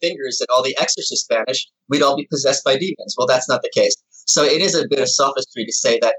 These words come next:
we have this order due to the state. And in fact, although I agree with you, if government, which is a several trillion dollar, uh, institution, vanished overnight, there would be in the short term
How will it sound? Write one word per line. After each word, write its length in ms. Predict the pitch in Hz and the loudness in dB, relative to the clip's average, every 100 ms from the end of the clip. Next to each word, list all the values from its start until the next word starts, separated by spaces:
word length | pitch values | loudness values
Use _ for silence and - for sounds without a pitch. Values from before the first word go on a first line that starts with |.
| - | -4
we 160 | 123 | -6
have 260 | 120 135 131 | -2 0 0
this 160 | 120 - | 0 2
order 340 | 127 117 120 - - 107 | 2 2 0 -4 -18 -4
due 220 | 135 175 160 | 2 2 2
to 160 | - 113 | -2 -2
the 60 | - | -2
state. 400 | - 107 123 - | 2 2 4 2
And 80 | 147 | 2
in 80 | |
fact, 300 | 143 185 - 143 | 2 0 0 0
although 220 | 147 165 | 2 2
I 100 | 151 | 2
agree 200 | 139 175 | 0 -2
with 160 | 233 123 | -4 -4
you, 200 | 113 120 _ _ - | -10 -12 _ _ -2
if 200 | 156 - 110 - | -2 -2 -10 0
government, 460 | 156 190 151 131 - | 0 0 -4 -6 -8
which 140 | 113 | -14
is 100 | 107 | -10
a 60 | 113 - _ | -10 -12 _
several 440 | - - 160 143 135 | -10 -2 0 0 -4
trillion 460 | - 151 143 127 | -2 0 2 2
dollar, 440 | 113 123 123 117 117 _ _ 120 | 4 4 4 2 -2 _ _ -2
uh, 140 | 120 127 | 0 0
institution, 640 | 127 110 - 143 - 104 | -4 -4 0 0 0 0
vanished 380 | 123 123 - 117 | 2 2 0 -4
overnight, 340 | 101 110 139 - | -4 0 0 0
there 100 | 110 | -2
would 180 | 117 | -2
be 120 | 117 117 | -2 -4
in 80 | |
the 80 | 117 | -2
short 300 | - - 170 | 0 2 2
term 300 | - 113 110 | 2 0 -2